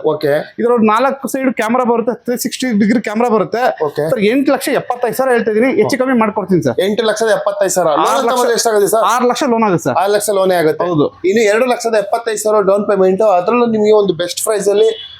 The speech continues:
Speaker 1: ನೆಗೋಸಿಯೇಟ್ ಮಾಡಿ ಈ ಗಾಡಿ ಕೂಡ ಕೊಡ್ತಾರೆ. ಮತ್ತೊಂದು ವೆಹಿಕಲ್ ಕೂಡ ನೋಡ್ತಾ ಇದೀವಿ, Toyota ಇ ಟಿ ಎಸ್ ಸರ್ ಇದು.
Speaker 2: ಸರ್, ಇದು ಟೂ ತೌಸಂಡ್ ನೈನ್ಟೀನ್ ಮಾಡಲು ಸಿಂಗಲ್ ಓನರ್ ಸರ್, ಒಂದು ಲಕ್ಷ ನಲವತ್ತು ಸಾವಿರ ಓಡಿದೆ.
Speaker 1: ಓಕೆ.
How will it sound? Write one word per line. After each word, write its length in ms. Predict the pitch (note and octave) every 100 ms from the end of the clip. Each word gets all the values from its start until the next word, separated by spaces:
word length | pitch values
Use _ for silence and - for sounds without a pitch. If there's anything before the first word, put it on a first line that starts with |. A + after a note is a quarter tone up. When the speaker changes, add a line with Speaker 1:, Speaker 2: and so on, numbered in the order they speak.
| - E3
Speaker 1:
ನೆಗೋಸಿಯೇಟ್ 480 | F3+ G#3 G#3+ G3+ G3
ಮಾಡಿ 220 | F#3 F#3
ಈ 220 | F#3 F#3+
ಗಾಡಿ 180 | G3 F#3
ಕೂಡ 140 | F3+
ಕೊಡ್ತಾರೆ. 480 | E3+ E3+ F#3 F#3+ F#3+
ಮತ್ತೊಂದು 340 | G3 A#3 C4+
ವೆಹಿಕಲ್ 240 | B3 B3 A#3+
ಕೂಡ 140 | C4+
ನೋಡ್ತಾ 260 | A3 G3+ G3+
ಇದೀವಿ, 240 | G3 G#3+
Toyota 540 | G#3+ G3+ A3+ A#3 A#3+ A#3
ಇ 80 |
ಟಿ 100 | B3+
ಎಸ್ 240 | C4+ A3+ G#3
ಸರ್ 140 | G3
ಇದು. 100 | F#3+
Speaker 2:
ಸರ್, 80 | C4
ಇದು 80 | A3
ಟೂ 260 | - C4+
ತೌಸಂಡ್ 400 | C#4 C4 C4+ B3+
ನೈನ್ಟೀನ್ 380 | A#3 C4 C#4 B3+
ಮಾಡಲು 200 | B3+ C4
ಸಿಂಗಲ್ 380 | C4 A#3 C4 C4
ಓನರ್ 260 | B3 A#3 F#3+
ಸರ್, 160 | C4+
ಒಂದು 260 | A3 A3 A#3+
ಲಕ್ಷ 180 | A#3+ C#4
ನಲವತ್ತು 380 | G3+ A3 A#3+
ಸಾವಿರ 220 | A#3+ B3 A3+
ಓಡಿದೆ. 420 | G3+ G#3+ B3+ -
Speaker 1:
ಓಕೆ. 340 | D3 D3 D3